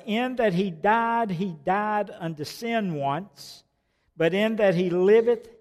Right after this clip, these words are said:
He liveth unto God. Likewise, reckon ye also yourselves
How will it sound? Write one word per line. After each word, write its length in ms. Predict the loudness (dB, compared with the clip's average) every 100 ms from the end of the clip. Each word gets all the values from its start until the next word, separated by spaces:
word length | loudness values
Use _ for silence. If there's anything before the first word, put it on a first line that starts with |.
| _ -6
He 120 | -4
liveth 460 | 0 0 0 -4 -8
unto 240 | -8 -10
God. 420 | -6 -8 -8 -14 -20 -20 _ _ _ _ _ _ -4
Likewise, 1080 | 2 4 2 0 -2 -2 -6 -12 -20 -20 _ _ _ _
reckon 680 | 2 4 4 -2 -2 -2
ye 280 | -2 -2 -2
also 760 | -2 2 4 2 0 0 2 2
yourselves 1400 | 2 0 0 -6 -6 -6 -4 -4 -6 -14 _ -20 -20 -20